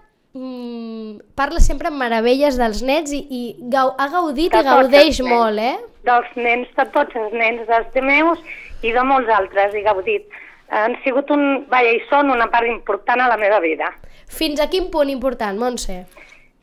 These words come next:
Speaker 2: Fins a quin punt important? Doncs que he tirat endavant, primer perquè només tenia una, però tenia altres que no eren meus i també m'importaven molt. Ah,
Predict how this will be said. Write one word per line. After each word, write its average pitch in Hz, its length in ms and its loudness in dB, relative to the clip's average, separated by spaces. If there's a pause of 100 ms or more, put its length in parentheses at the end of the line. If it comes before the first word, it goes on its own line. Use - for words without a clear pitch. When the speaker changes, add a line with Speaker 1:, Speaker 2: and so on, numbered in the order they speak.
(140)
Speaker 2:
Fins 277 300 0
a 285 100 2
quin 294 220 0
punt 294 220 2
important? 285 720 0
Doncs 240 220 -2 (100)
que 269 100 0
he 269 80 0
tirat 262 340 0
endavant, 269 600 2 (880)
primer 269 360 2
perquè 226 500 0
només 269 380 0
tenia 240 300 0
una, 254 280 2
però 220 220 0
tenia 220 320 0
altres 226 300 0
que 220 120 -2
no 226 100 0
eren 214 220 0
meus 220 300 0
i 233 80 -4
també 202 280 -4
m'importaven 202 600 -4
molt. 175 280 -6 (1600)
Ah, 233 800 2